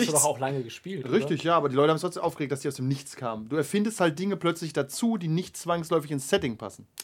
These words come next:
Speaker 1: Ah,
Speaker 3: Und die
Speaker 1: okay.
Speaker 3: Oger passen tatsächlich nicht in ein Rank-and-File-Battle-System, wo du eigentlich fünfundzwanzig Typen im Regiment hast und es sind nur drei Oger.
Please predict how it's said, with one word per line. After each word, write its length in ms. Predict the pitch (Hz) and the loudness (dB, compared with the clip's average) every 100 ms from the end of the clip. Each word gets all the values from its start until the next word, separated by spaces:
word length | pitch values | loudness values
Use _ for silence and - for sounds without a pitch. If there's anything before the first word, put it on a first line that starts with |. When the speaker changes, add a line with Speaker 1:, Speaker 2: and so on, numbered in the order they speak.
| - | -4
Speaker 1:
Ah, 460 | 123 156 151 120 - | 0 0 0 -4 0
Speaker 3:
Und 160 | 151 147 | 0 2
die 80 | 175 | 4
Speaker 1:
okay. 60 | 190 | 6
Speaker 3:
Oger 340 | 226 180 156 | 8 8 6
passen 280 | 147 160 165 | 6 -2 0
tatsächlich 440 | 151 175 180 139 | 0 2 0 0
nicht 260 | 147 175 - | -2 -2 -6
in 120 | 156 | -2
ein 300 | 147 143 131 _ _ - | 2 2 -2 _ _ -2
Rank-and-File-Battle-System, 1500 | 127 160 175 165 135 165 165 151 170 165 135 135 - 135 131 | 4 4 4 -4 2 4 4 4 2 2 -4 -6 -4 -4 -2
wo 80 | 131 | -2
du 120 | 135 | 2
eigentlich 420 | 147 143 135 - | 2 2 -2 -8
fünfundzwanzig 600 | - 175 160 151 143 135 | -2 -2 0 2 0 0
Typen 200 | - 175 | -10 -4
im 60 | 147 | 0
Regiment 380 | 131 127 120 127 | 0 0 -2 -4
hast 140 | 123 | -6
und 60 | 113 | -8
es 40 | |
sind 100 | 147 | -4
nur 100 | 135 | -4
drei 240 | 127 120 | -4 -4
Oger. 320 | 143 143 110 | -2 -4 -4